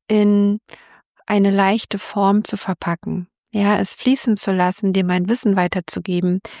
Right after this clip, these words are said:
Ich werde dir auch ein paar Tipps reingeben, um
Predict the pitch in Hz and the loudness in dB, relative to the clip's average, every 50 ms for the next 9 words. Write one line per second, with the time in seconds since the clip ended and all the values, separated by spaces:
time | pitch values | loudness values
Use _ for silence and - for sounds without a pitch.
0 | - - - - - 190 180 185 170 - - 185 - - 170 175 - - 190 - | -20 -20 -8 -2 0 0 2 2 0 0 0 0 -2 -2 -4 -2 -4 -4 -6 -4
1 | - 294 - - - - - 202 190 190 190 190 180 180 185 180 185 185 185 185 | -4 -4 -4 -4 -10 -4 -2 0 2 2 2 2 2 0 -2 0 0 2 0 0
2 | - - - - - - - - - - - - - _ _ _ _ _ _ _ | -2 -4 -12 -16 -14 -14 -16 -16 -18 -20 -20 -20 -20 _ _ _ _ _ _ _
3 | _ _ - 247 247 233 220 | _ _ 2 2 2 2 0